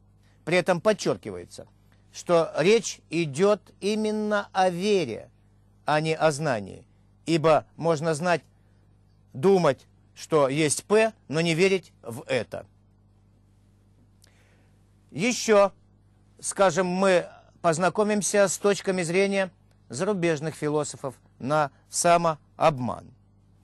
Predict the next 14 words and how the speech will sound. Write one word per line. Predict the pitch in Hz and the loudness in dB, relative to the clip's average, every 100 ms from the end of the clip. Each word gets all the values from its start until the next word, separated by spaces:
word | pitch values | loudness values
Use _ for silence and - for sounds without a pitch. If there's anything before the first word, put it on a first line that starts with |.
| _ _ _ _ _ - | _ _ _ _ _ -2
Вот | 226 269 - | 0 0 0
одни, | 190 185 214 262 269 - _ _ _ _ _ _ _ _ _ _ _ _ _ _ _ _ _ _ _ - | 2 2 2 2 0 -10 _ _ _ _ _ _ _ _ _ _ _ _ _ _ _ _ _ _ _ -18
в | - | 0
частности, | 208 185 190 165 - 165 160 139 | 2 2 2 -2 0 2 2 2
такие | 175 190 185 151 180 | -2 0 2 2 4
авторы, | 165 - 147 127 | 2 2 -4 0
как, | 147 120 _ _ _ _ _ | 0 -2 _ _ _ _ _
э, | 113 107 104 101 - _ _ | -4 -2 0 -2 -6 _ _
Палуш, | 185 180 175 175 - - - _ _ _ _ _ _ - | 6 6 6 2 -2 -10 -16 _ _ _ _ _ _ 0
Рейли, | 151 180 180 175 175 165 _ _ _ _ _ | 4 6 4 4 0 -2 _ _ _ _ _
Хайт, | - 165 165 170 165 - - _ _ _ _ _ - | 0 4 6 6 0 -16 -20 _ _ _ _ _ -10
ряд | 127 160 147 | 0 2 2
других, | 156 139 185 185 - _ _ _ _ _ _ _ _ _ _ _ _ _ - | 0 2 0 0 -10 _ _ _ _ _ _ _ _ _ _ _ _ _ -10
э, | 113 117 120 120 117 120 | -4 0 2 2 0 -2